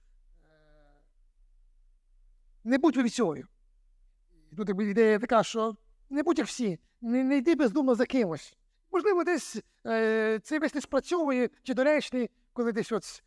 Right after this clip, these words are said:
люди йдуть за політиками, і яких їх використовують бездумно, е, на якісь глупі речі. Але бути вівцею — це добре, просто, е, правильний вислів: «Не будь вівцею у поганого пастуха», а не просто не будь вівцею.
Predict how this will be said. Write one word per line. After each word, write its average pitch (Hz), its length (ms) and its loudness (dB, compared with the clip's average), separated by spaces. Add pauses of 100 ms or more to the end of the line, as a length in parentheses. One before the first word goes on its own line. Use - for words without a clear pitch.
(100)
люди 247 180 -2
йдуть 233 160 -4
за 240 100 0
політиками, 240 640 0 (320)
і 226 100 -8
яких 233 220 -2
їх 214 100 -2
використовують 247 600 0
бездумно, 247 680 0 (1700)
е, 185 40 -6
на 208 80 0
якісь 220 220 2
глупі 262 240 0
речі. 277 460 2 (1400)
Але 208 280 4
бути 240 360 0
вівцею — 269 380 0
це 240 120 -2
добре, 226 440 2
просто, 233 400 -4 (400)
е, 190 480 2
правильний 254 380 2
вислів: 254 340 -2 (160)
«Не 220 160 -2
будь 294 340 -2
вівцею 277 500 2
у 254 80 -2
поганого 269 460 4
пастуха», 233 640 -4 (300)
а 226 80 -4
не 190 80 -2
просто 233 240 -4
не 226 60 -4
будь 185 120 -8
вівцею. - 300 -10